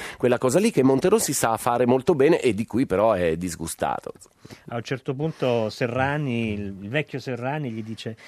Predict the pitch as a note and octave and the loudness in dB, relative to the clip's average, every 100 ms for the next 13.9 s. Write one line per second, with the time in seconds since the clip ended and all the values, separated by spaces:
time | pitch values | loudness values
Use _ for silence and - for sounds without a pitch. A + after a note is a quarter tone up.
0 | - C3+ D3+ D3 C3+ D3+ C#3 C3 C3+ C3+ | -12 0 4 4 4 4 2 0 -2 -2
1 | C#3 F3 F#3+ F#3+ A#2 - E3+ F3 C#3 A#2 | 0 0 0 -2 -6 -2 -2 -2 -4 -8
2 | C3 F#3+ F#3+ C#3 B2+ - A#2+ F3 - A2+ | -4 -4 -2 -4 -6 -8 -10 -8 -8 -12
3 | - G#2+ A#2+ B2 C#3+ G#2+ G#2 G2+ C3 A2+ | -14 -12 -10 -10 -10 -8 -8 -6 -4 -4
4 | B2 - G2+ F#2+ G2+ - - - - B2 | -8 -12 -10 -8 -10 -12 -20 -14 -10 -4
5 | C#3 C#3 D#3 C#3+ D3+ - - A2+ A2 B2+ | -2 0 0 -2 -4 -6 -6 -6 -6 -8
6 | - B2 C3+ G#3+ A2+ - - - A2+ B2 | -10 -8 -8 -8 -10 -12 -18 -10 -4 -2
7 | - B2 - C#3 A#2+ A2 A2 A2 G#2 F#2+ | -4 -10 -4 -2 0 -2 -2 -6 -6 -8
8 | G#2 D3+ E3 G#3+ B3 E3 C3 D#3+ G#2+ - | -10 -10 -8 -8 -6 -6 -6 -6 -8 -12
9 | G2+ G#2 A2 C3 C3+ B2 A2+ B2+ C3 A#2+ | -12 -12 -12 -12 -12 -12 -12 -10 -10 -10
10 | A#2+ A2+ A#2 - A2+ A2+ - - - C#3 | -10 -8 -10 -10 -10 -10 -14 -16 -4 -4
11 | - C3 A#2+ A2+ A2+ G#2 G#2 - F#2 - | -2 -6 -6 -4 -4 -4 -8 -12 -16 -14
12 | A2+ G3+ D#3+ A2 G2+ G2+ G2+ - B2 A#2 | -2 0 0 -2 -6 -10 -12 -6 -6 -6
13 | - A#2 A2 G#2+ A#2 A2+ C#3 E3 B2 | -12 -14 -14 -14 -12 -8 -6 -4 -4